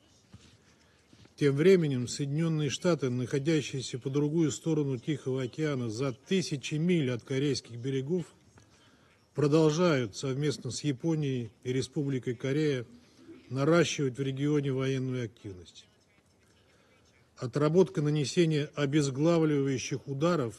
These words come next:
по К Н Д Р и прочие многочисленные враждебные акты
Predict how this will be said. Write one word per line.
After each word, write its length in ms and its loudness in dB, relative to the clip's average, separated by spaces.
по 80 -8
К 140 -6
Н 200 -2
Д 260 0
Р 80 -10
и 100 -2
прочие 520 0
многочисленные 840 -2
враждебные 640 0
акты 400 -8